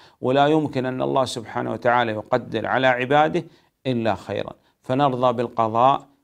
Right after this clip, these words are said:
والقدر ولا نتطير ولا نتشاءم. فما هو علاج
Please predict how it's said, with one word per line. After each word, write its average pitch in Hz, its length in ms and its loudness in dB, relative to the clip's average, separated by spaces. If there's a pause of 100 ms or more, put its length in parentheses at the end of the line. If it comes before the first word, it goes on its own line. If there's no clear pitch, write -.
(180)
والقدر 127 600 -2 (260)
ولا 120 260 0
نتطير 127 680 -2 (240)
ولا 120 420 0
نتشاءم. - 520 -8 (760)
فما 143 720 2
هو 165 260 2
علاج 131 640 0